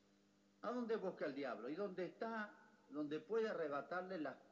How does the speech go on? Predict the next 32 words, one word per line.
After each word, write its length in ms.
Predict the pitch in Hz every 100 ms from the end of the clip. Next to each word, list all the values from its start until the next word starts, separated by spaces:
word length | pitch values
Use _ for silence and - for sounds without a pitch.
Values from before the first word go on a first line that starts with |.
| -
presas 420 | - 185 - 165 135
más 200 | 165 156
codiciadas, 800 | - 127 117 - 240 185 104 98
se 100 | 104
puede 240 | - 104
decir, 260 | - 110 107
a 60 |
Dios. 240 | 95 90 85 - - - -
Si 140 | - 208
el 120 | 202
diablo 360 | 214 240 208
se 160 | 202 180
le 100 | 165
animó 340 | 160 160 175
a 60 | 180
Jesús, 420 | 147 127 - 98 -
¿se 80 | -
acuerdan 400 | 127 185 175 131
que 100 | 104
lo 120 | 113
tentó? 460 | 107 110 110 170 151 - - - - - - - - - - - - - - - - _ -
No 80 | 156
se 140 | 156
va 120 | 147
a 40 | 147
animar 460 | 139 127 143 143
con 160 | - 120
nosotros. 480 | 117 151 170 - 90 - - - - - - - - - - - - - -
El 140 | 202
diablo 260 | 208 233 208
estaba 300 | 202 196 208
ahí, 180 | 214